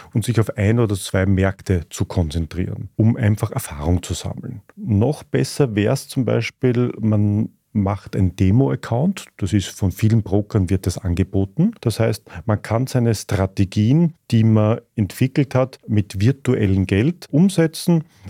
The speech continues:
und hier mal ohne Risiko, echtes Geld zu verlieren, ins Training kommen. Das ist wirklich ratsam. Eine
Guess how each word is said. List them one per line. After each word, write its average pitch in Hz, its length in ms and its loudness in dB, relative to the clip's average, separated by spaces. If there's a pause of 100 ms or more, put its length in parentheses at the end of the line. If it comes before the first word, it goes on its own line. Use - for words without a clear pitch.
(120)
und 110 240 0
hier 123 300 2
mal 110 360 2 (200)
ohne 131 380 4
Risiko, 131 640 2 (420)
echtes 107 400 -2
Geld 95 260 -2
zu - 140 -2
verlieren, 107 560 2
ins 107 320 2
Training 90 420 2
kommen. - 380 -8
Das 107 160 -2
ist 107 320 -2
wirklich 104 380 0
ratsam. 107 560 -10 (120)
Eine 98 360 2